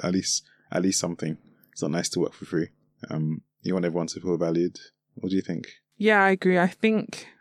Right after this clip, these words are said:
Speaker 2: that if they don't want to work there at all, I think that's fair enough. But I think if they are working there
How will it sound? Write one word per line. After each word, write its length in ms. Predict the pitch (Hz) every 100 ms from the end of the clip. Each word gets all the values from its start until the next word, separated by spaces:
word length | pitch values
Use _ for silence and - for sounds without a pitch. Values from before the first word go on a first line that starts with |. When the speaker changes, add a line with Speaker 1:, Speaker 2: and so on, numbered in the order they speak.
| 180
Speaker 2:
that 300 | 170 151 - _ _ - _ _ _ - - - _ _ _ _ _ _ _
if 160 | 190 -
they 340 | 208 208 196
don't 260 | 185 220 180
want 180 | -
to 100 | -
work 200 | 170 -
there 140 | 156 151
at 200 | 151 -
all, 280 | 156 147 156
I 40 |
think 220 | - 170
that's 320 | 143 147 - -
fair 220 | 160 151
enough. 240 | 151 143 -
But 80 | 180
I 20 |
think 140 | 170
if 100 | 175
they 100 | -
are 220 | 180 180 175
working 500 | 165 160 - 151 147
there 340 | 143 143 151